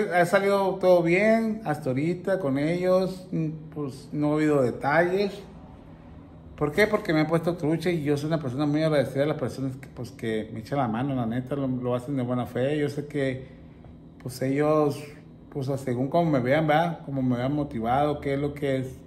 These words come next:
qué es lo que soy capaz de hacer, y, pues, ahí poco a poquito lo van moviendo a uno. Pero por mientras, pues, estoy allí, la verdad, mientras que vienen otras cosas mejores que estoy esperando. Voy a, voy a hacer unas cosas ahí también. Y, pues,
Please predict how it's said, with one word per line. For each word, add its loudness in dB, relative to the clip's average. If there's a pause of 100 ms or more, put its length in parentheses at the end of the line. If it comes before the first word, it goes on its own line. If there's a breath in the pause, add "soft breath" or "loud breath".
(200)
qué -2
es 2
lo 2
que -2
soy -4
capaz 0
de 0
hacer, 2
y, 0
pues, -6
ahí 2
poco -4
a -2
poquito -2
lo 4
van 2
moviendo 0
a 2
uno. 0 (1200 loud breath)
Pero 4
por 2
mientras, 4 (200)
pues, -6
estoy 2
allí, 2
la 2
verdad, 4
mientras -2
que 0
vienen 2
otras -2
cosas -2
mejores 2
que -2
estoy -4
esperando. -2 (1300)
Voy -2
a, 0
voy -2
a 0
hacer -2
unas -2
cosas -8
ahí -4
también. -2 (840 loud breath)
Y, -2
pues, 0